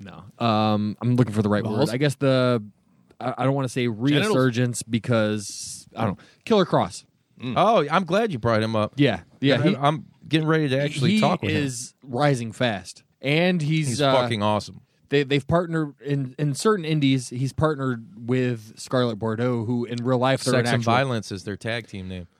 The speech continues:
Speaker 1: I've heard it was called Killer Smoke Show.
Speaker 3: And I've, I've heard that too, but I, I saw Sex and Violence and I was just
Speaker 1: But
Speaker 3: like,
Speaker 1: either way,
Speaker 3: "Yeah."
Speaker 1: like, he is a talent that is gonna be huge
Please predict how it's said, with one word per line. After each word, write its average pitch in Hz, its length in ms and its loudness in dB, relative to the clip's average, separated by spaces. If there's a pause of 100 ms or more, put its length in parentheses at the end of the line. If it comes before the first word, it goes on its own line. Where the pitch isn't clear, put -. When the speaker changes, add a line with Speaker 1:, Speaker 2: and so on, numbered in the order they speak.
Speaker 1:
I've 156 180 0
heard 170 300 0
it 139 100 -4
was 135 100 -6
called 127 320 -2
Killer 131 260 4
Smoke 120 300 -2
Show. 85 260 -8 (540)
Speaker 3:
And 110 80 2
I've, 117 240 4
I've 117 120 2
heard 107 180 2
that 95 200 0
too, 95 160 -4
but 92 140 -4
I, 98 160 -6 (400)
I 95 60 -8
saw 98 180 -2
Sex - 320 -4
and 90 100 -8
Violence 90 380 0
and 90 60 -4
I 87 40 -2
was 85 100 -6
just 90 140 0
Speaker 1:
But - 60 -12
Speaker 3:
like, - 160 -12
Speaker 1:
either 190 260 0
way, 160 240 2
Speaker 3:
"Yeah." 78 300 -12
Speaker 1:
like, 139 240 -2
he 180 420 0
is 131 600 -2
a 123 100 -6
talent 131 440 -2
that 113 140 -6
is 107 140 -10
gonna 113 160 -8
be 101 100 -8
huge 98 540 -4